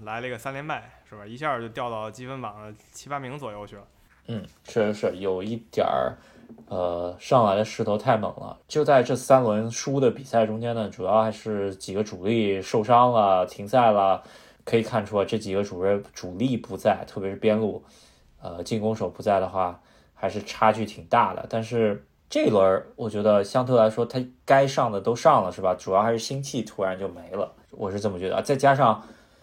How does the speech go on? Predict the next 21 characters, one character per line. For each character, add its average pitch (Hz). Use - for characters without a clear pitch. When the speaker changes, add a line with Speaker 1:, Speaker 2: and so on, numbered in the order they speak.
Speaker 2:
呃， 95
客 -
场 98
无 113
敌 113
的 110
索 110
尔 101
斯 -
克 -
亚， 110
是 92
吧？ 107
<laughs> -
这 123
个 101
就， 101
就 107
碰 113
着 95
了， 87